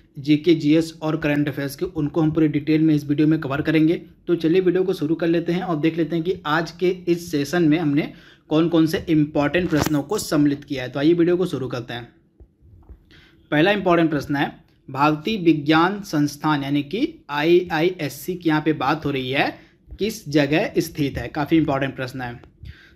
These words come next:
तो इंडियन इंस्टीट्यूट ऑफ साइंस जो है आपको मिलेगा बेंगलुरु में, तो राइट आंसर आपका हो जाएगा बेंगलुरु में जो है इंडियन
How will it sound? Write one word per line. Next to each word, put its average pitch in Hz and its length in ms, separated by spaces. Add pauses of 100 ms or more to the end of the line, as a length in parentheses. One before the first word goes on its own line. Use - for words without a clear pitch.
(120)
तो 214 300
इंडियन 175 520
इंस्टीट्यूट 175 560
ऑफ 180 180
साइंस 160 340
जो 165 100
है 143 140
आपको 147 300
मिलेगा 160 400
बेंगलुरु 143 520
में, 175 200
तो 151 80
राइट 151 220
आंसर 156 160
आपका 156 140
हो 156 100
जाएगा 151 440 (240)
बेंगलुरु 151 520
में 151 100
जो 143 120
है 151 340 (240)
इंडियन 156 440